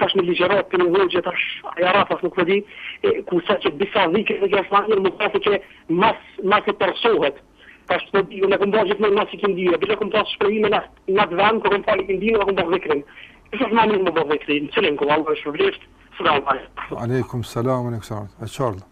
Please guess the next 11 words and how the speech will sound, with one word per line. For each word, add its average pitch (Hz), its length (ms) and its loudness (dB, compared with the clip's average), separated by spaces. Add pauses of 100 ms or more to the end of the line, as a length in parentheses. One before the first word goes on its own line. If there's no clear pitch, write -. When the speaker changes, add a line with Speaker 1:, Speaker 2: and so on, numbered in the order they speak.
(960)
Speaker 2:
Sa 170 140 4
i - 100 -6
përket, 226 480 0
e, - 640 -18
pyetjes 196 320 0
së 175 160 2
parë, 175 300 4
rëndësia 175 440 -2 (140)
e 135 80 -4 (160)
dijes. 123 400 2 (960)
Në 131 160 -4